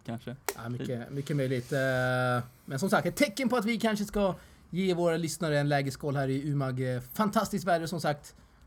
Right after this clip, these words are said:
Speaker 2: Och du och jag har ju sett, eh, jag har varit här ett par dagar nu och jag har fått sett lite tennis i alla fall.
Speaker 1: Mm. Och, eh, höjdpunkten var väl, eh, Joao Sousa mot, eh, Ajax Bedene i gårdagskvällen som, som slutade vid ungefär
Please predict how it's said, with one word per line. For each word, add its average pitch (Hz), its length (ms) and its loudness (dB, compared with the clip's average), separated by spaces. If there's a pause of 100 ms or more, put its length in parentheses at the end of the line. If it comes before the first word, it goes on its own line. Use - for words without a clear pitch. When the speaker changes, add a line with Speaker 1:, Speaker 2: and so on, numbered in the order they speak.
Speaker 2:
Och 147 100 -6
du 147 80 -2
och 147 60 0 (120)
jag 135 40 2
har 139 80 2
ju 135 60 -2
sett, - 260 -6
eh, 139 80 -2
jag 127 300 0 (520)
har - 60 -6
varit 139 120 -2
här 147 80 2
ett 131 100 -4
par 180 180 4
dagar 160 200 6
nu 156 200 2
och 147 200 0
jag 143 80 0
har 139 80 -2
fått 143 140 -6
sett 160 160 -2
lite 220 240 6
tennis 196 320 4
i 190 40 6
alla 170 140 6
fall. 117 260 0 (260)
Speaker 1:
Mm. 180 400 2 (340)
Och, - 580 -8
eh, 135 320 0
höjdpunkten 143 600 -2
var 131 160 0
väl, 120 340 -2
eh, 120 580 -4
Joao 131 180 0
Sousa 123 680 0
mot, 117 540 -4
eh, 123 160 0
Ajax 117 420 0
Bedene 120 680 0
i 117 400 -4
gårdagskvällen 117 640 -6
som, 127 300 -8
som - 220 -10
slutade 147 500 -2
vid 135 180 0
ungefär 127 460 -2